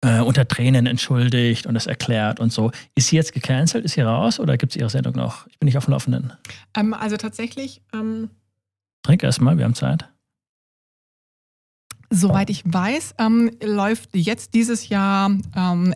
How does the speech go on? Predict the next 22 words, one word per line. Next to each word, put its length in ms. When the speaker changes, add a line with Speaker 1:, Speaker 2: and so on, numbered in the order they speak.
Speaker 2:
Ellen 340
aus. 320
Ich 120
weiß 180
nur 80
nicht, 160
ob 100
das 140
so, 200
sozusagen, 580
ähm, 280
gedacht 460
war 460
oder, 200
oder 200
weil 120
das, 200
äh, 180
ob 120
das 140
jetzt 240
ein, 320